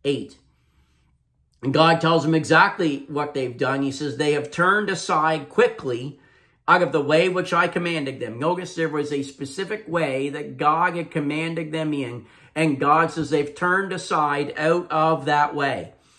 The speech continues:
And just as a side note, friend, let me say this, that God has commanded every one of us in his way. He is giving us, every one of us, directions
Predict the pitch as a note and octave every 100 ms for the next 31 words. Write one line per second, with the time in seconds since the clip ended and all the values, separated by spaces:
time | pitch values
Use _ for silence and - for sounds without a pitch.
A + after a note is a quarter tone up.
0 | _ _ D#3 D#3+ D3 C#3+ - - C#3+ F3+
1 | - E3+ D#3+ D#3 E3 F#3 F3+ D#3+ D3 -
2 | E3 D#3 D#3 D3+ C#3+ D#3+ C#3+ D3 D3 B2+
3 | - - _ _ _ _ D3 D#3+ C3+ D3+
4 | D#3 F3+ E3+ - E3 D#3+ E3 E3 D3+ D#3+
5 | E3 D#3 E3+ E3+ C3+ C3 - - D3 C3+
6 | E3 B2 D3 C#3+ A2+ D3 C3+ D#3+ E3 D#3+
7 | D#3+ - B3 D#3+ E3 D3 C#3 - D3+ -
8 | D#3 E3 D3+ C#3 C3 - C#3 E3+ E3 -
9 | B2+ A#2 -